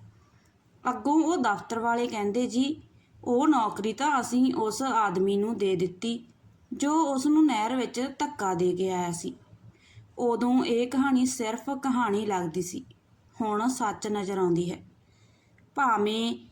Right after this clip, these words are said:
ਇਸ ਇੱਕੀਵੀਂ ਸਦੀ ਦੇ ਦੌਰ ਵਿੱਚ ਉਹ ਪੁਰਾਣੇ ਮੋਹ ਮੁਹੱਬਤ ਵਾਲੇ ਦਿਨ ਨਹੀਂ ਰਹੇ।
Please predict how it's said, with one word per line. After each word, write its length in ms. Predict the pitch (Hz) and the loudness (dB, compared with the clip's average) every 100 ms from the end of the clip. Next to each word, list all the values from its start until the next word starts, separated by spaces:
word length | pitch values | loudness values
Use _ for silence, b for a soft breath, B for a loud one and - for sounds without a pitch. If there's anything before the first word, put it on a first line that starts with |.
| B B - | B B -4
ਇਸ 280 | 254 254 311 311 | -2 0 0 0
ਇੱਕੀਵੀਂ 640 | 262 254 - 285 294 302 | -2 -4 -2 2 4 4
ਸਦੀ 400 | 302 240 180 220 | 2 -2 -4 -4
ਦੇ 140 | 226 233 | -2 -2
ਦੌਰ 340 | 202 185 190 | 0 -2 -2
ਵਿੱਚ 380 | 202 180 - - - _ _ - 277 | -2 -4 -8 -12 -16 _ _ -12 -2
ਉਹ 220 | 330 330 | -2 0
ਪੁਰਾਣੇ 520 | 277 247 240 240 247 | 0 2 2 0 0
ਮੋਹ 220 | 220 202 | 0 0
ਮੁਹੱਬਤ 500 | 233 254 233 208 220 | 2 2 0 -4 -6
ਵਾਲੇ 280 | 208 202 208 | -4 -2 -2
ਦਿਨ 400 | 180 185 185 214 | 0 2 2 2
ਨਹੀਂ 260 | 196 185 214 | 2 2 0
ਰਹੇ। 220 | 202 | -4